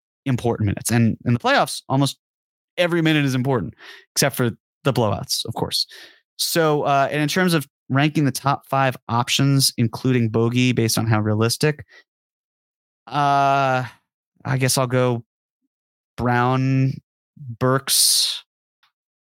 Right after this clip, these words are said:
DeJounte, and I don't even feel great about that. Oh, no, Brown, Burks, Clarkson, DeJounte,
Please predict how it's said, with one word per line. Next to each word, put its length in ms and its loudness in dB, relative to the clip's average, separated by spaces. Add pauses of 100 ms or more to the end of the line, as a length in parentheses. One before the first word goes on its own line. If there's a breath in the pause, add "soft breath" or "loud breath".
(200)
DeJounte, 1040 0 (560)
and 80 -4
I 60 0
don't 240 0
even 160 2
feel 180 0
great 260 -2
about 220 0
that. 300 0
Oh, 60 -4
no, 200 0
Brown, 300 0
Burks, 240 -2
Clarkson, 560 0 (1120 loud breath)
DeJounte, 1120 0